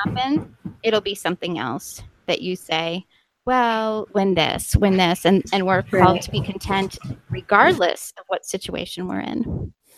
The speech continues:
Speaker 2: Right. I remember thinking, "Oh," 'cause we, we lived in apartments for the first, you know, two years we were married. And I just hated living in apartments. Like, it just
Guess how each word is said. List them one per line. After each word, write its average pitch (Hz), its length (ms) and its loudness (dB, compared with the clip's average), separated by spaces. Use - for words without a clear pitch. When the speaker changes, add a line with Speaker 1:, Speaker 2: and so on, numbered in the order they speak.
Speaker 2:
Right. 175 300 -8
I 196 40 4
remember 202 320 6
thinking, 170 640 -2
"Oh," 190 280 -4
'cause 196 140 -4
we, 220 220 4
we 214 140 8
lived 240 160 8
in - 420 2
apartments - 720 -2
for 170 180 0
the 170 80 -6
first, - 640 -4
you 180 140 2
know, 160 260 -4
two 190 180 4
years 160 360 2
we 165 100 4
were 156 60 4
married. 160 560 2
And 170 120 2
I 170 40 2
just 160 220 -4
hated 190 580 8
living 160 260 2
in 151 80 0
apartments. - 720 -4
Like, - 220 -6
it 170 100 -10
just - 440 -4